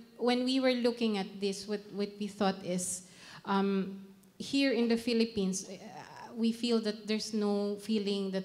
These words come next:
it's urgent. There, there, there seems to be no, uh, recognition that it's urgent because, uh, yeah, you have a mandate, you have, uh,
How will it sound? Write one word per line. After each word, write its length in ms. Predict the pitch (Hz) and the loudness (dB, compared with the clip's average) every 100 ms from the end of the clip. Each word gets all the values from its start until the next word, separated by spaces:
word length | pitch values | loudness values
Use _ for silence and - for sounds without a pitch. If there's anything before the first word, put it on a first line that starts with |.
| - | -4
it's 200 | 208 202 | -10 -8
urgent. 440 | 208 196 190 175 151 - - - _ _ _ _ _ _ _ _ _ _ _ _ | -4 -4 -4 -6 -6 -14 -20 -20 _ _ _ _ _ _ _ _ _ _ _ _
There, 280 | 233 - - 208 | -4 -4 -12 -2
there, 220 | 220 208 | -2 0
there 140 | 208 214 | 0 0
seems 320 | 247 233 - | 0 -2 -2
to 100 | 226 | -4
be 180 | 196 202 | -2 0
no, 440 | 196 196 196 190 | 2 4 4 4
uh, 160 | 185 185 | 2 2
recognition 680 | 196 202 202 190 190 190 190 | 0 0 0 0 0 0 -2
that 160 | 185 | -2
it's 160 | 180 185 | -2 2
urgent 320 | 233 220 175 | 4 4 2
because, 380 | 180 190 - - | 0 -2 -2 -10
uh, 80 | 180 - | -10 -4
yeah, 220 | 208 160 | -2 -2
you 160 | 175 190 | -2 -2
have 200 | 190 180 | -4 -2
a 460 | 175 170 165 151 - - - - | -2 0 -2 -4 -12 -20 -20 -6
mandate, 760 | 202 196 196 185 185 185 185 - | -4 -2 -2 0 0 -2 -4 -8
you 100 | 175 | -8
have, 300 | 170 165 - | -6 -8 -10
uh, 400 | 160 160 156 | -8 -6 -6